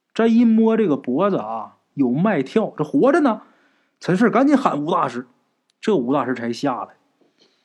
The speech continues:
下来一看他这情况啊，吴大师就说：“这肯定是被那五个小鬼进来以后把眼给迷了。”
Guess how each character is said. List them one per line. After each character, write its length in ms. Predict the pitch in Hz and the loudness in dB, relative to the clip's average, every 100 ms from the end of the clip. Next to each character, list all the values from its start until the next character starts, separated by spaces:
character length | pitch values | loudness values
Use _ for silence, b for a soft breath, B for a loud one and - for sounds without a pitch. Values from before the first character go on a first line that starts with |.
| _ _ _ _ _ _ _ _ _ | _ _ _ _ _ _ _ _ _
下 240 | - 214 | -4 -2
来 60 | 185 | 0
一 80 | 170 | -2
看 120 | 214 | -2
他 80 | 202 | 0
这 80 | |
情 280 | 196 143 151 | 0 -2 -2
况 160 | 156 185 | -2 -2
啊， 100 | 98 | -4
吴 100 | 110 | -6
大 140 | 120 | -6
师 80 | 117 | -6
就 140 | 113 | -12
说 240 | 101 98 95 | -16 -16 -14
：“这 60 | 127 | -12
肯 240 | - 113 | -12 -6
定 200 | 139 123 | -4 -4
是 140 | - | -6
被 220 | 117 135 117 | -4 -2 -2
那 160 | 139 | -4
五 240 | 117 123 117 | -6 -10 -10
个 100 | 120 | -8
小 180 | 120 | -6
鬼 200 | 120 123 | -8 -10
进 200 | 120 - | -6 -4
来 80 | 123 | -4
以 140 | 113 113 | -6 -12
后 140 | - | -14
把 140 | - 143 | -10 -8
眼 260 | 131 117 | -8 -6
给 120 | 170 147 | -6 -6
迷 320 | 120 117 | -10 -10
了。” 100 | 170 | -12